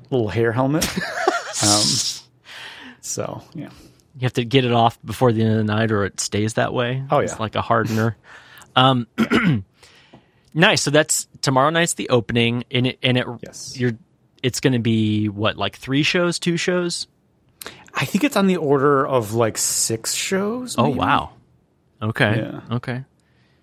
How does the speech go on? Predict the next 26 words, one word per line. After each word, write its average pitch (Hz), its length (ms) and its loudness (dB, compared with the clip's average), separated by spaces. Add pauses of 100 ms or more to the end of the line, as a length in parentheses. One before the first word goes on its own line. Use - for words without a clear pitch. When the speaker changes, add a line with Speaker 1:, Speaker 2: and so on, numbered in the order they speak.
(400)
Speaker 1:
I 123 60 4
Speaker 2:
they 135 80 6
Speaker 1:
don't - 20 6
know, - 60 4
Speaker 2:
going 160 200 6
to, 151 60 4
Speaker 1:
three 143 100 6
Speaker 2:
like, 120 120 6
Speaker 1:
weeks - 80 -8
or 127 40 4
so. - 40 8
Speaker 2:
elementary 123 380 4
schools 160 400 -2
or 175 60 0
anything? 175 480 -6 (1300)
Speaker 1:
No, 147 360 4 (140)
they 156 140 6
would 165 180 2
come 131 220 2
to - 100 -6
them 95 460 -4
'cause 104 160 -8
they, - 100 -16
they 131 300 0
have 127 100 -14
a 123 40 -6